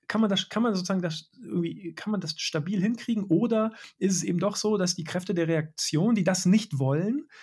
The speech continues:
ähm, da, äh, dann die Oberhand behalten, ne? Ähm, und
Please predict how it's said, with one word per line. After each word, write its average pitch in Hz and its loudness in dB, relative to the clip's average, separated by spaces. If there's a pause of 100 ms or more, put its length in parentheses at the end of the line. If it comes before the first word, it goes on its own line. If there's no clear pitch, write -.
(160)
ähm, 196 0
da, 180 2 (220)
äh, - -10
dann - -6
die 175 0
Oberhand 135 -2 (100)
behalten, - -10
ne? 196 -6 (460)
Ähm, 190 2
und 196 2